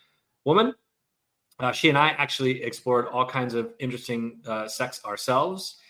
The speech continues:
Uh, we were swingers, um, and we had sex, uh, with groups of people and with, uh, women and men, and we would have,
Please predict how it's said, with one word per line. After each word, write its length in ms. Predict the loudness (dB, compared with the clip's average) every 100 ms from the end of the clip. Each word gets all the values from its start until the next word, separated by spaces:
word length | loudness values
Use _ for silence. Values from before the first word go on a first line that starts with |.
| _ _ -12
Uh, 300 | -8 -8 -6
we 180 | -6 -6
were 100 | -6
swingers, 880 | 0 2 2 2 0 -4 -10 -14 -14
um, 520 | -10 -8 -8 -10 -14 -14
and 400 | -12 -10 -10 -10
we 100 | -12
had 220 | -10 -10 -8
sex, 360 | -10 -10 -14 -16
uh, 340 | -12 -10 -10 -12
with 180 | -8
groups 240 | 2 2 2
of 80 | -4
people 440 | -4 -2 2 2
and 120 | 2
with, 300 | -2 -4 -6 -10 _ _ _ _
uh, 200 | -8 -8 -10 -4
women 440 | 0 2 2 0
and 120 | -2 -2
men, 280 | -2 0 -4 -2
and 380 | 0 0 0 -6
we 220 | -6 -6
would 160 | -6 -4
have, 260 | -4 -6